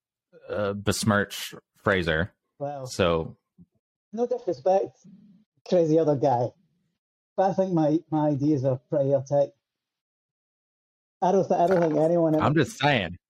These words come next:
Speaker 2: <laughs> is gonna change a thing.
Speaker 1: This, this is, you know,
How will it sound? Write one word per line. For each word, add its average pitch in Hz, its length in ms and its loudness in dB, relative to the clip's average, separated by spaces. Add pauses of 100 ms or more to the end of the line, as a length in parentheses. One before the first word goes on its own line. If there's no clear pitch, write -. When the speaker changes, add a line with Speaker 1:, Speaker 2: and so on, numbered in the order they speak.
Speaker 2:
<laughs> - 1200 -18
is 143 120 -14
gonna 156 180 -2
change 160 260 0
a 131 60 0
thing. 143 320 -4 (160)
Speaker 1:
This, 120 320 0 (960)
this 120 260 -4
is, 120 340 -2 (320)
you 127 180 -2
know, 90 320 -2